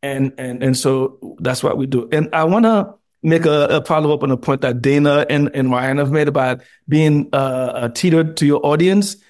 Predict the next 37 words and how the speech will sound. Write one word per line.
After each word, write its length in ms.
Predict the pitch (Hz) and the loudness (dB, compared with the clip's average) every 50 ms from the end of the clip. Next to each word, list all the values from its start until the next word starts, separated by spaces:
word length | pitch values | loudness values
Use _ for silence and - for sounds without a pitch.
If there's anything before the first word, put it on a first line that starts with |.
| _ _ _ _ - | _ _ _ _ -4
I 80 | 147 | -4
think 320 | 147 - 226 175 170 170 - - _ _ _ _ - 165 147 135 139 - _ _ _ _ _ _ - | -2 0 0 0 0 -2 -6 -16 _ _ _ _ -10 -10 -8 -10 -12 -16 _ _ _ _ _ _ -2
a 60 | 165 | 0
lot 240 | 156 160 160 170 185 | 2 2 2 2 0
of 80 | 190 | -2
publications 800 | 185 202 180 175 180 165 - 160 156 - - 160 143 135 127 - - _ _ - | -2 -2 0 0 0 0 0 -2 -2 -2 0 0 0 0 -2 -4 -8 _ _ 0
lost 540 | 143 147 151 160 160 160 165 160 - - | 0 2 4 4 4 2 2 0 -2 -4
that, 460 | - 151 123 117 101 - - - - - _ _ _ _ _ - | -2 -2 0 -2 -2 -6 -8 -16 -20 -20 _ _ _ _ _ -4
what 280 | 127 139 147 135 - | 0 0 0 0 0
they 80 | 151 143 | 0 0
were. 520 | 139 135 139 139 143 151 165 165 165 - - - - _ - | 2 2 2 2 2 2 0 -2 -4 -8 -14 -20 -16 _ -2
And 140 | 147 151 | -2 0
I 80 | 143 147 | 0 0
think 160 | 147 147 139 | 0 0 0
it's 100 | 139 135 | 0 0
really 240 | 139 139 156 151 147 | 0 0 0 2 0
important 340 | 139 127 143 143 127 - 135 | 0 0 0 0 0 0 0
right 200 | 139 143 147 - | 0 0 0 -2
now. 400 | 165 143 139 139 139 135 135 - _ _ _ _ _ - | -2 0 0 0 -2 -4 -6 -10 _ _ _ _ _ -4
You 100 | 170 151 | 0 0
know, 220 | 156 147 139 135 | 2 2 0 0
we 220 | - 151 151 165 175 | 0 2 2 2 2
just 400 | 147 160 160 147 143 - _ _ | 2 2 0 -2 -4 -10 _ _
finished 460 | _ - 170 165 147 143 139 - - - _ _ | _ -2 0 2 2 2 0 -2 -6 -14 _ _
up, 440 | - - 117 185 - - - _ _ _ | -2 -2 -2 -2 -6 -12 -20 _ _ _
finishing 500 | - 175 165 160 - - 156 147 143 143 | -2 0 0 0 0 0 0 0 0 0
up 320 | - 131 131 127 - - _ _ _ _ _ _ - | 0 -2 -2 -4 -6 -12 _ _ _ _ _ _ -4
about 320 | 135 139 135 147 147 - - | -2 0 0 0 0 0 0
a, 280 | 139 135 131 - 135 | -2 -4 -6 -6 -6
a 40 | 127 | -8
ten 460 | - - - - 170 160 165 165 165 | -8 -6 -4 -2 0 2 2 2 2
city 340 | 160 - - - 151 156 151 | 0 0 -2 0 0 0 0
tour 300 | 143 - - 160 147 135 | -2 -2 0 0 0 0
because 280 | 127 139 135 143 131 135 | 0 -2 -2 -2 -2 0
the 100 | 131 123 | 0 0
Haitian 300 | 139 165 151 - 165 165 | 0 0 0 0 -2 -2
community 600 | - 165 156 165 165 156 147 143 139 131 131 | 0 0 2 2 2 2 0 0 -2 -2 -4